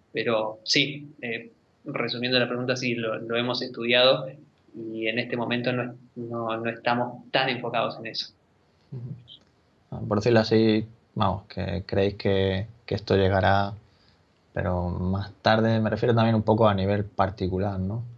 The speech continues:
Speaker 2: Porque
Speaker 1: Claro.
Speaker 2: <laughs> ahora mismo bastante nos vale, ¿no? Con, con, con el ordenador, el casco, si encima nos tenemos que, <laughs> que comprar el equipo de ventiladores, eh,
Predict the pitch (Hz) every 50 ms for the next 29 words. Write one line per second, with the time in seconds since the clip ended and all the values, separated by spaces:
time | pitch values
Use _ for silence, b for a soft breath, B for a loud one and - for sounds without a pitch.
0 | b b b _ _ _ _ - 101 104 - - 98 95 92 - 131 123 113 101
1 | 95 92 - - 107 107 104 117 113 107 107 107 110 107 107 107 B B B B
2 | B B _ - - 92 92 - - 110 110 104 110 101 98 95 98 98 101 101
3 | 98 95 101 107 107 104 98 95 95 92 92 92 92 92 - - 92 101 - -
4 | - _ _ _ - - 95 98 98 92 90 95 95 90 87 92 101 104 104 104
5 | 104 104 101 95 92 92 - 95 98 95 - - 107 104 104 104 - - 101 98
6 | - 104 104 107 107 107 113 107 104 101 - 107 101 101 104 104 - - - -
7 | 143 127 - - 117 104 104 104 107 113 117 113 104 107 104 104 B B B B
8 | B B B B - 110 107 104 104 113 110 107 117 110 107 107 107 104 - 107
9 | 107 104 104 113 120 117 117 117 113 113 113 107 - - 101 98 98 101 101